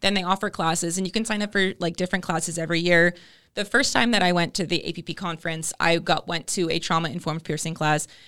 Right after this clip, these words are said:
and I honestly did not know what it was going to be about. I assumed it was gonna be about, like, piercing through scar tissue.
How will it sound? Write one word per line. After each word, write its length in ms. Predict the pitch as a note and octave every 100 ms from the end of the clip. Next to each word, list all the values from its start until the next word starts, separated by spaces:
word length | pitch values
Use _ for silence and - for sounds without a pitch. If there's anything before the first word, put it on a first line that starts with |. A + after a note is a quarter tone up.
| -
and 80 | -
I 100 | G3
honestly 320 | C4 C#4 B3+
did 160 | A3 G#3+
not 160 | G3 F#3
know 240 | F3 E3+
what 140 | F3
it 20 | D#3+
was 140 | D#3+
going 120 | F3
to 40 | E3
be 80 | F3+
about. 260 | F3 E3 -
I 100 | F#3+
assumed 320 | G#3 G3 F#3
it 40 |
was 120 | E3
gonna 140 | - F3
be 80 | F3+
about, 260 | E3+ E3
like, 220 | E3 D3+
piercing 320 | - D#3+ F3 D#3+
through 140 | E3
scar 200 | - D3+
tissue. 400 | D3+ D#3+ G#3+